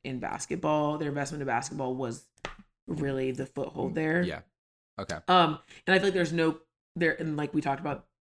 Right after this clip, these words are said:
Speaker 1: earlier, there was really no clear dialogue about the problems that existed throughout their re-, entire relationship and where either of them may have been dissatisfied or not, and why they ultimately decided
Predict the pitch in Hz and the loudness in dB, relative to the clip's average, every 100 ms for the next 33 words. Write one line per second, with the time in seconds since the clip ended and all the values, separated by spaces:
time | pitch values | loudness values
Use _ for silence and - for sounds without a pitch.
0 | _ 147 135 139 147 151 151 147 160 165 | _ -2 0 0 0 0 0 0 2 2
1 | 170 147 143 143 - 139 131 117 127 143 | 2 2 0 -2 -4 -4 -2 -4 -2 0
2 | 143 143 147 - _ _ _ - 147 - | 2 2 -2 -12 _ _ _ -2 -2 -2
3 | 143 - 139 151 147 151 139 135 135 - | -6 0 0 0 -2 -4 -4 -2 -4 -2
4 | 143 143 143 117 - 139 127 120 - 139 | -4 -2 -2 0 -2 -4 -4 -4 -4 -6
5 | 131 135 127 131 135 123 120 156 143 156 | -4 -4 -2 -2 -2 -2 -4 -4 -4 0
6 | 151 151 151 143 139 139 131 143 135 139 | 0 -2 -6 -4 -2 0 -2 -2 -2 -4
7 | 139 139 120 110 147 135 139 131 131 131 | -4 -4 -4 -4 -6 -6 -6 -6 -6 -6
8 | 110 131 127 127 117 123 123 - 139 127 | -6 -6 -6 -6 -4 -4 -4 -4 -4 -4
9 | 117 123 139 - - - 165 - 117 123 | -4 -4 -6 -8 -10 -8 -6 -4 -2 -2
10 | 127 | -4